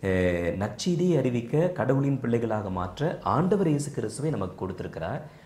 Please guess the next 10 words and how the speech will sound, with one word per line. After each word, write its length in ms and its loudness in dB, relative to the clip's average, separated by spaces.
அதற்காக 540 2
ஆண்டவரை 420 0
நாம் 200 -4
போற்ற 260 -2
வேண்டும். 420 -4
இரண்டாவது, 560 2
நமது 280 6
திருமுழுக்கின் 600 4
வழியாக 540 2
நமது 260 0